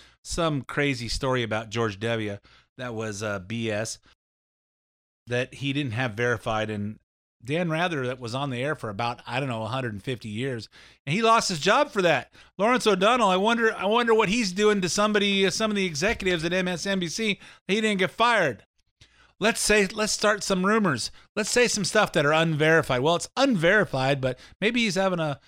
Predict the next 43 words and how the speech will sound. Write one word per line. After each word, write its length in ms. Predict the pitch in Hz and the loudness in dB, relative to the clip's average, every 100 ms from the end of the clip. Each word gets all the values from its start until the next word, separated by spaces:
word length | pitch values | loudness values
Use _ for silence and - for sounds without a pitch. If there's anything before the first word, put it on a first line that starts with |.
| _ - | _ -6
maybe 180 | 190 | -4
he's 100 | 220 | -2
having 220 | 190 190 151 | 0 0 0
a 40 | |
homosexual 600 | 170 165 - - - 151 | 0 0 0 -2 -2 -4
affair 360 | 127 180 190 165 | -4 2 4 4
with 220 | 139 131 | 2 0
one 140 | 160 | -2
of 80 | 160 | 0
the 100 | 139 | 0
executives 640 | 120 113 175 165 139 123 123 | -2 0 -2 0 -2 0 -2
at, 180 | 120 - - - _ | -6 -10 -20 -20 _
at, 240 | 127 135 | -2 2
uh, 80 | 127 | 2
N 240 | 131 143 156 | 2 0 0
B 100 | 135 | -2
C 240 | - 202 | 0 0
that 140 | 151 | 0
he 100 | 127 | 0
didn't 200 | 170 156 | 0 0
get 100 | 123 | -2
fired 360 | - 180 214 165 | 0 0 2 0
for 140 | - | -2
that. 240 | 120 104 - _ _ - _ _ | -4 -4 -8 _ _ -20 _ _
Uh, 320 | 127 131 127 123 | -2 2 2 0
I 100 | 170 | 2
don't 220 | 208 190 | 4 4
know. 500 | 185 233 175 147 170 - _ _ | 4 4 4 2 0 -6 _ _
I 80 | 151 | -6
can't 320 | - 196 190 | 0 0 0
say 240 | - 185 175 | -2 0 0
he 140 | 156 | 0
didn't, 560 | 127 185 240 226 - - - _ _ _ _ | 2 2 0 -6 -10 -10 -14 _ _ _ _
but 160 | 156 147 | 0 2
it 40 | |
just 220 | 147 170 | -2 -2
seems 280 | - 185 151 | 0 0 -2
curious 560 | - 196 165 139 131 - | -2 0 2 0 -2 -6
that 180 | 127 - _ | -10 -10 _
Dan 200 | 156 156 | 0 0
Rather 280 | 156 160 143 | 2 0 0
got 180 | 123 123 | 0 -2
fired 400 | - 139 135 131 | 0 2 2 -2